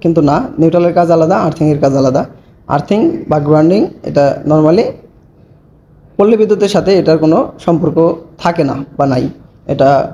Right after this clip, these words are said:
মালিক পক্ষ থেকে যার যার নিজেদের ইনভেস্টমেন্টে এই গ্রাউন্ডিং করতে হয়, আর এটা অনেক প্রয়োজন একটা জিনিস। আর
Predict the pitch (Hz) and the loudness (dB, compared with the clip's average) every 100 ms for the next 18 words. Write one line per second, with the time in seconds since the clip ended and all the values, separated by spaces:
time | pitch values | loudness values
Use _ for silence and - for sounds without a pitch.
0 | - - - - - - - _ - _ | -16 -20 -20 -20 -20 -20 -20 _ -20 _
1 | - 156 185 190 185 190 190 269 381 143 | -2 -2 0 -2 -2 -2 0 0 -2 0
2 | 147 143 151 151 156 160 160 185 - 170 | 0 2 2 2 2 2 2 0 0 0
3 | 160 160 160 156 208 156 147 139 143 151 | 0 0 0 2 2 2 0 0 0 2
4 | 143 151 160 165 180 180 - - - _ | 2 2 0 -2 2 0 -2 -10 -20 _
5 | - 143 147 - 403 - - _ _ _ | -6 0 0 0 -2 -6 -20 _ _ _
6 | _ 143 147 - - 202 190 180 156 165 | _ -2 -2 -4 0 2 2 0 -2 0
7 | 151 190 - - - _ _ - - _ | 0 0 -4 -14 -18 _ _ -20 -20 _
8 | _ _ _ _ - _ _ - 139 | _ _ _ _ -20 _ _ -8 -2